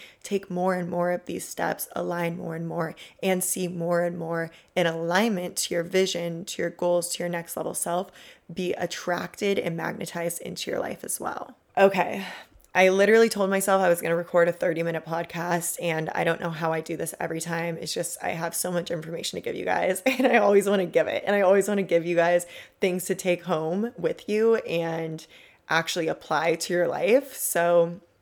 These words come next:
it just always ends up being a long thing, but whatever. I hope it helps you regardless, <laughs> even though now I'm a, an hour behind on my day, but it's all good.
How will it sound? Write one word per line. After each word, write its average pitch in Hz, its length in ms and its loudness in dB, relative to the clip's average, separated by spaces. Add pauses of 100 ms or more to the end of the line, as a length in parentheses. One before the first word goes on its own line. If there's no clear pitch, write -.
(580)
it 208 100 -4
just - 180 -2
always 190 280 -4
ends 170 100 -10
up - 160 -6
being - 160 -8
a - 80 -4
long - 240 -6
thing, 214 420 -8
but - 440 -2 (160)
whatever. 170 560 -2 (100)
I 175 60 -4
hope 175 180 -2
it 180 100 0
helps 170 300 0
you 170 320 2 (320)
regardless, 190 920 6 (240)
<laughs> - 200 -20
even 220 240 2
though 202 100 6
now 190 220 6
I'm 190 140 4
a, 180 120 4 (340)
an - 200 6
hour 190 240 8
behind 180 360 4
on 170 80 4
my 175 140 4
day, 156 280 4
but 156 480 0
it's 202 180 -4
all 240 100 4
good. 190 400 2